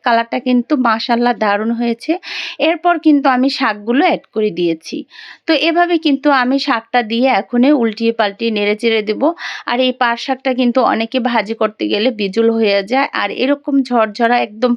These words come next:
পারফেক্ট পাট শাক ভাজি করতে হলে এই টিপস ফ-, ফলো করলেই অবশ্যই একদম ঝরঝরা হবে পাট শাকগুলো। তো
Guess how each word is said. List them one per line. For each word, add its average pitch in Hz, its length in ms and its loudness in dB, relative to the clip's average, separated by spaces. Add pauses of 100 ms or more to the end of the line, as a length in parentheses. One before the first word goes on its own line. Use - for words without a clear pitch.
পারফেক্ট 226 540 -2
পাট 214 200 0
শাক 254 240 -2 (460)
ভাজি 240 380 0
করতে 247 320 -2
হলে 254 260 2 (100)
এই 254 160 0
টিপস 240 320 -6
ফ-, 233 280 0
ফলো 226 300 0
করলেই 233 380 0 (120)
অবশ্যই 247 540 -2
একদম 202 380 -2 (440)
ঝরঝরা 220 560 0
হবে 214 320 -2
পাট 170 260 -2
শাকগুলো। 170 500 -4 (540)
তো 320 60 4